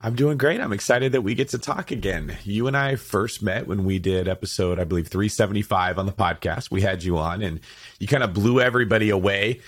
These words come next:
with how short-term rentals can work at scale, and your story was very impressive. So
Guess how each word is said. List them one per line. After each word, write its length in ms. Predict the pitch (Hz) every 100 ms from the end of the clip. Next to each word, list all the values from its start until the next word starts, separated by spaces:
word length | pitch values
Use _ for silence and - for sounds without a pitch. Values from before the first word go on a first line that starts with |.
| - -
with 180 | 104 107
how 600 | 95 113 104 101 98 90 -
short-term 760 | - - 113 - 113 104 98 95
rentals 640 | 92 101 95 - 92 90 -
can 320 | - 95 90
work 300 | 90 92 92 -
at 260 | 95 92
scale, 600 | - - 95 90 92 101 -
and 220 | 95 90
your 100 | 87
story 340 | - 87 90
was 120 | 85 78
very 160 | 87
impressive. 560 | 82 - 82 - 87 98
So 320 | - 80 78